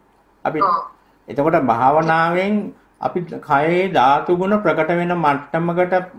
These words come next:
Speaker 1: යන්තමින් හරි භාවනාව සාර්ථක වෙන්න ඕනේ. ඒක පැහැදිලි කරගන්න ඉස්සෙල්ලා. එතකොට ඒ ධාතු ගුණය මුලදීම දැනෙන්නේ හැම වෙලේම ද-, දැන් අපි හිතමු කකුලේ දනිස්ස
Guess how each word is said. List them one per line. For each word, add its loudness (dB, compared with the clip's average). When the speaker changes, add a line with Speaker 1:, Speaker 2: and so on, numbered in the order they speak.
Speaker 1:
යන්තමින් 0
හරි -4
භාවනාව 0
සාර්ථක 2
වෙන්න -8
ඕනේ. -16
ඒක -6
පැහැදිලි 0
කරගන්න -2
ඉස්සෙල්ලා. -14
එතකොට -4
ඒ 0
ධාතු 2
ගුණය -2
මුලදීම 4
දැනෙන්නේ 0
හැම -4
වෙලේම -2
ද-, -6
දැන් 2
අපි -2
හිතමු -2
කකුලේ 0
දනිස්ස 0